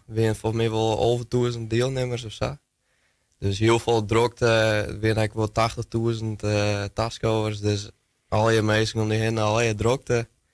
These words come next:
En het weer heel koud. Dus, eh, ik kwam ik, eh, eigenlijk, nou ja, mijn koude spieren, eh,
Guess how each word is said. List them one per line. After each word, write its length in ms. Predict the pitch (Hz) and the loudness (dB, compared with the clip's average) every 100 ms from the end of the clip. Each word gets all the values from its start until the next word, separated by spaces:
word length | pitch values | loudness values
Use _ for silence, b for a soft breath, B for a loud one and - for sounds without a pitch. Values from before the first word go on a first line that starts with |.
| _ _ _ | _ _ _
En 100 | 104 | 0
het 80 | 101 | 4
weer 120 | 110 | 4
heel 220 | 117 131 | 6 2
koud. 360 | 127 120 131 139 - - | 2 2 2 -2 -12 -4
Dus, 300 | 113 107 107 | 0 0 0
eh, 300 | 110 110 110 - | 0 0 -2 -2
ik 120 | 110 | -6
kwam 280 | - 110 110 | -2 0 2
ik, 180 | 107 107 | 0 0
eh, 220 | 107 107 | 2 2
eigenlijk, 540 | 104 110 110 107 - _ | 2 0 -2 -6 -12 _
nou 180 | 110 107 | 0 2
ja, 100 | 107 | 2
mijn 160 | 104 | 0
koude 320 | - 110 110 101 | 0 0 2 -2
spieren, 600 | - 110 113 113 104 104 | -4 -2 0 0 0 0
eh, 300 | 101 101 | 0 0